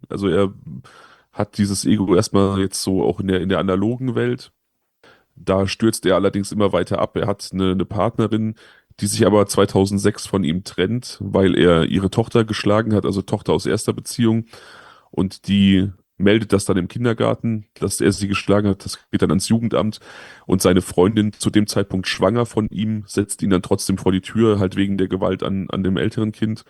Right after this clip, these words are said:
Und spätestens da bricht ihm so der Boden weg. Da sagt dann später ein, ein Gutachter, da merkt er, dass seine Bewältigungsstrategien zusammenbrechen, dass also er dieses positive Bild von sich nicht mehr aufhalten, aufrechthalten kann, weil er halt merkt, dass er im Leben eine Niederlage nach der anderen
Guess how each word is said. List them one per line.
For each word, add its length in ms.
Und 420
spätestens 560
da 180
bricht 380
ihm 100
so 80
der 140
Boden 340
weg. 180
Da 320
sagt 300
dann 100
später 320
ein, 400
ein 380
Gutachter, 440
da 240
merkt 340
er, 60
dass 160
seine 220
Bewältigungsstrategien 1000
zusammenbrechen, 680
dass 160
also 200
er 260
dieses 460
positive 480
Bild 200
von 160
sich 160
nicht 160
mehr 100
aufhalten, 520
aufrechthalten 580
kann, 160
weil 140
er 80
halt 160
merkt, 240
dass 120
er 60
im 80
Leben 300
eine 180
Niederlage 540
nach 160
der 100
anderen 440